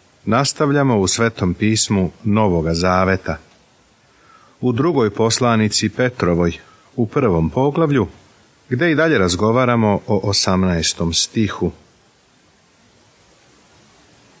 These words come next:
Carstvo još nije uspostavljeno.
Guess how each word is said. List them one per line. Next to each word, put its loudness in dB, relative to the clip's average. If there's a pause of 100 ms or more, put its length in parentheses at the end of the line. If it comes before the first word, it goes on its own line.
(800)
Carstvo 0
još 0
nije 2
uspostavljeno. 0